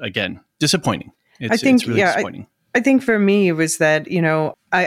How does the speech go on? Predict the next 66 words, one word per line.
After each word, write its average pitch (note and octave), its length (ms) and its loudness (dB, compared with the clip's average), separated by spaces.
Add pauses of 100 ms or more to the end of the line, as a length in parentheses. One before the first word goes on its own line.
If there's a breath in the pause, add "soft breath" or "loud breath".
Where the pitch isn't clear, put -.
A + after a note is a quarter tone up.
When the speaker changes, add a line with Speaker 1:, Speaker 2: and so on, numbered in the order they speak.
Speaker 2:
I G#3 40 0
just G#3 260 -4
kept, G3 240 0
at, E3+ 240 -2
at E3+ 160 -2
first, A3 380 -2
you G#3+ 60 4
know, G3 80 2
I - 20 0
was F3+ 120 -2
like, D#3+ 140 -2
"Well, G3 140 2
the E3+ 80 2
next A#3+ 260 0
episode's D3+ 500 -2
gonna, D#3 220 0
like, C3+ 220 -6
fix - 320 -6
things." C3 460 -4
And E3 140 0
then, D#3+ 240 -2
Speaker 1:
<laughs> E3 180 0
Speaker 2:
you F3+ 40 -8
know, D3+ 260 0
every F3 220 -2
time F3 220 -2
that E3+ 160 0
didn't F3+ 220 0
happen, D3+ 260 0
that's G3 240 0
why E3+ 160 0
for D#3 160 -4
me, D#3+ 180 2
it C#3 80 -6
felt C#3+ 220 0
like D3 120 2
it C#3+ 80 0
got C#3+ 140 0
more D3 140 0
and C#3+ 100 0
more C#3 120 2
disappointing C3+ 500 -2
because C#3+ 260 -2
I D3+ 60 2
just A2 160 2
Speaker 1:
Yeah. D#2 60 -6
Speaker 2:
gave D3 200 0
up D3 180 0
more C#3 160 -2
and C#3 120 -2
more C3 160 -2
until D3 240 -6
I D#3 60 0
gave D#3+ 260 0
up D3+ 300 -2
completely. G#3+ 680 -2 (240)
I E3 80 -2
gave D#3 180 0
away D#3 240 2
all D#3 160 2
of G3+ 100 -6
my F#3+ 140 0
fucks. D#3 460 -4
And D3+ 200 -2
now D#3 460 0 (160)
this - 400 -4